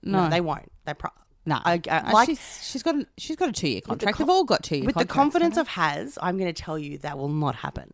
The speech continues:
Speaker 2: okay?
Speaker 1: Oh, no.
Speaker 2: Don't worry. I have no experience. I will tell you that will not happen. It's gonna be fine. I, what is not fine is Kara's doc-, Handy Mum's frickin' half ponytail.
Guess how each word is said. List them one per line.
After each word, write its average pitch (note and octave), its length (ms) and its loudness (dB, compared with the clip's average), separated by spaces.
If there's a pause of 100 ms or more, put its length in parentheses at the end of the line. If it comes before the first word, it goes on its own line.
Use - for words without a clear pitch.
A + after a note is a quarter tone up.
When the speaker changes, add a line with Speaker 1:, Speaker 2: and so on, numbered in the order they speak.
(160)
Speaker 2:
okay? F#4+ 360 -8
Speaker 1:
Oh, G3 320 2
no. F3+ 80 -2
Speaker 2:
Don't - 180 0
worry. - 300 0
I - 80 -2
have G3+ 140 -4
no G#3+ 120 -4
experience. G#3 540 -6
I F#3+ 140 -2
will G#3 120 -2
tell G#3 180 -4
you D#3 200 -4
that D3+ 140 -6
will D3+ 80 -8
not D#3 160 -8
happen. - 200 -14 (560)
It's - 80 -20
gonna A#3+ 140 -2
be C4+ 60 0
fine. E3+ 360 4 (560)
I, A3+ 280 8
what D#4 180 4
is G#3 120 0
not F#3+ 180 0
fine B3+ 340 0 (160)
is F#3 180 -2 (220)
Kara's C4+ 640 2
doc-, - 360 -2
Handy D#4 360 2
Mum's A3 360 2
frickin' E4+ 480 0
half A#3 320 0
ponytail. A3 520 4